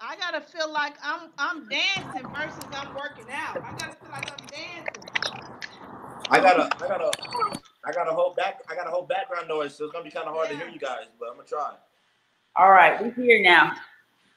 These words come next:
Speaker 3: Okay, that was a lot of running, so I might be already a little tired. All right, so Jordan, come a little bit closer to the camera so you can introduce yourself.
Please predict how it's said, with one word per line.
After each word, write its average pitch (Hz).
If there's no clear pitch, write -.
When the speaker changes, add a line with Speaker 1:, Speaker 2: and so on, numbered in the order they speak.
Speaker 3:
Okay, 190
that 202
was 196
a 180
lot 180
of 165
running, 180
so 175
I 156
might 160
be 160
already 156
a 151
little 156
tired. 165
All 226
right, 226
so 202
Jordan, 247
come 262
a 247
little 247
bit 233
closer 247
to 269
the 262
camera 220
so 220
you 208
can 208
introduce 202
yourself. 226